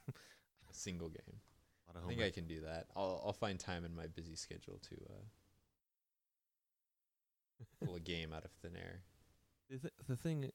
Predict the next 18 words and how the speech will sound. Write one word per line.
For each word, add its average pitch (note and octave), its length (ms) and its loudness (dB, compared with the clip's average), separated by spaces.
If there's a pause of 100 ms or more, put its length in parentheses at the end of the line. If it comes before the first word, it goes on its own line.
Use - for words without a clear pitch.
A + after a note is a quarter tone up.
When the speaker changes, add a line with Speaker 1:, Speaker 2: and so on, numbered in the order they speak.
Speaker 2:
with G#2+ 220 -2 (960)
me A#2 140 -2
is F2 420 4
I F#2+ 80 4
do G#2 140 8
know G2 160 10
a - 20 10
lot F2 220 6
about F#2+ 180 6
games, G#2 520 2 (300)
but F2+ 80 -10
also F#2+ 520 6 (180)
Speaker 1:
Mm-hmm. G2 60 -6 (260)
Speaker 2:
Derek G2+ 280 6 (160)
doesn't. F#2+ 400 4 (1000)
So G2 80 -12
it's - 120 -2
like, E2 260 4